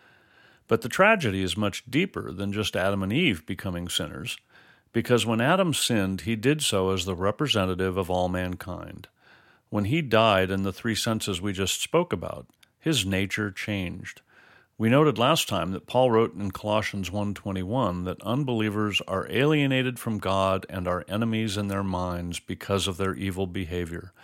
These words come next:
In other words, Adam's sin caused him to have a sinful nature. And everyone who is descended from him by the ordinary means of reproduction inherits that sinful nature. This is the doctrine of original sin.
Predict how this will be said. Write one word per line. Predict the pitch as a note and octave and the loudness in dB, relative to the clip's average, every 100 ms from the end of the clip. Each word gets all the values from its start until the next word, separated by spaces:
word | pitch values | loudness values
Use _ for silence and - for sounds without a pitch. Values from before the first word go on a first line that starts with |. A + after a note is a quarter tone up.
| - - - _ _ - | -20 -20 -20 _ _ -2
In | G#2+ | 4
other | C#3+ F3 | 4 4
words, | F#2+ F#2+ G#2+ - | 2 0 -2 -4
Adam's | F2+ G2+ A2+ G#2 | 0 2 2 2
sin | - A2 G2+ G#2+ G#2+ | 2 2 0 -2 -4
caused | - F#2+ F#2+ - | 0 0 0 -2
him | G2 | -2
to | F#2 | -2
have | F2 F2+ F2+ F2+ | -2 0 -2 -4
a | G2 | -4
sinful | - F2+ F2+ - F2+ | -2 -2 -4 -4 -4
nature. | E2 E2 - - _ - _ _ _ _ _ | -4 -6 -12 -16 _ -20 _ _ _ _ _
And | F#2+ F#2+ | -4 0
everyone | - D#3+ D#3 F2+ E2+ D#2+ | 2 4 4 2 -2 -4
who | F2 G2 | -2 0
is | F#2+ | 0
descended | - F#2+ - A2+ D3 C#3+ | -2 -2 0 2 0 -2
from | C3+ A2+ | -2 -2
him | F2+ F2 F2+ | -2 -4 -4
by | F2 | -4
the | F2+ F2+ | -4 -2
ordinary | G2 A2 A#2 A2+ A2+ | 0 0 0 0 0
means | G#2+ G#2+ G#2 | 0 0 -2
of | F#2+ F#2+ | -2 -2
reproduction | G#2+ - F#2+ E2+ - E2 E2+ - - - _ | -2 -2 -2 -2 -4 -8 -8 -12 -20 -20 _
inherits | G2 F#2 E2+ C#3+ F2+ F2+ - | -4 -2 0 2 2 -2 -2
that | F#2 | -2
sinful | - G2 F2+ - F#2+ | -2 -4 -4 -4 -4
nature. | F#2+ F#2+ - - _ _ _ _ - | -4 -6 -10 -12 _ _ _ _ -2
This | G2+ A#2 - | 4 4 2
is | - G#2+ G2 | -2 -4 -4
the | G2 | -2
doctrine | G#2 A2+ - F2 E2+ G2+ - | 0 0 -2 -10 -8 -10 -8
of | F#2 | -4
original | F2+ E2+ E2+ F#2+ F2+ F2 | -4 -2 -2 -2 -4 -4
sin. | - E2+ - | -4 -6 -8